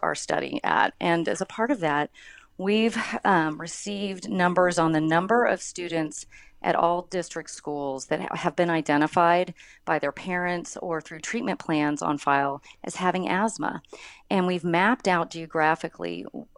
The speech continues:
where the highest, uh, rates of asthma are. And like you had said,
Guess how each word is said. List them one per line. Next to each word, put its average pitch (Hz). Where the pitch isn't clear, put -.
where 185
the 196
highest, 185
uh, 151
rates 170
of 165
asthma 147
are. -
And 175
like 202
you 226
had 175
said, 156